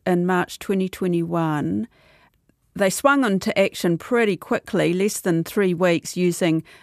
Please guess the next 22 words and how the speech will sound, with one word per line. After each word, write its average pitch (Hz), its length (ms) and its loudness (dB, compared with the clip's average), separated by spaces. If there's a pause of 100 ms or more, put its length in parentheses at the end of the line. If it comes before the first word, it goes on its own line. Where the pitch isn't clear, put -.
a 180 100 4
rapid 180 480 0
response 175 500 0
eradication 170 1000 -2 (400)
plan, 165 680 0 (220)
and 175 460 2 (640)
close 220 400 0
to 226 160 2
a 196 60 2
hundred 247 600 0
percent 220 460 0
was 180 220 0
removed. 185 320 2
So 247 360 4
it's 240 300 2
possible 196 880 0 (720)
to 208 420 4 (160)
get 214 180 4
on 175 180 4
top 180 240 -2
of 180 120 0
it. - 320 -4